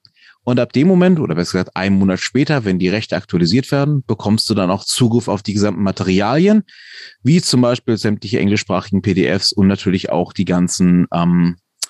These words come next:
äh, Abenteuer für die Missions. Denn das ist tatsächlich eines der Mankos. Anders kommst du an die Missionsabenteuer nicht ran derzeit.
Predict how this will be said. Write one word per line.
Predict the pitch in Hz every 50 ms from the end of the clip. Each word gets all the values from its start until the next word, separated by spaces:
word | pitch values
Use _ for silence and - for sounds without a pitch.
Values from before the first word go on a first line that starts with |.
| _ _ -
äh, | - 101
Abenteuer | 98 - - 82 95 101 104 95 - - 95 90 90 87
für | - 92
die | 95 87
Missions. | 87 82 - - 62 - - - _ - - - - - - - - - - - - _ - -
Denn | -
das | 131 160 160
ist | 156 -
tatsächlich | 170 160 147 160 156 143 127
eines | 135 127 -
der | - 107
Mankos. | 101 101 98 143 160 196 190 180 165 - _ _
Anders | - 95 117 143 151 160 151 -
kommst | - - 120 143 139 - -
du | -
an | - 127
die | 123 117
Missionsabenteuer | 107 117 110 - 139 - - - 95 107 110 107 98 98 92
nicht | 90 104 113 - -
ran | - 87 80 78
derzeit. | 65 - 107 - - - - - -